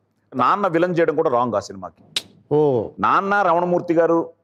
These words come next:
Speaker 1: ఈ ఫ్రెండ్ వేషాలు వేసుకుని,
Speaker 2: ఆ.
Speaker 1: సత్యనారాయణ గారు లేకపోతే ఇంకోరా పెద్ద విలనో అటు వేసుంటే, అం-, అమరీష్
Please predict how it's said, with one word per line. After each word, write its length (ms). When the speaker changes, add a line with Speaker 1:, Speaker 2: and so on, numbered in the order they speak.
Speaker 1:
ఈ 120
ఫ్రెండ్ 340
వేషాలు 400
వేసుకుని, 540
Speaker 2:
ఆ. 240
Speaker 1:
సత్యనారాయణ 400
గారు 300
లేకపోతే 840
ఇంకోరా 400
పెద్ద 240
విలనో 320
అటు 160
వేసుంటే, 400
అం-, 280
అమరీష్ 300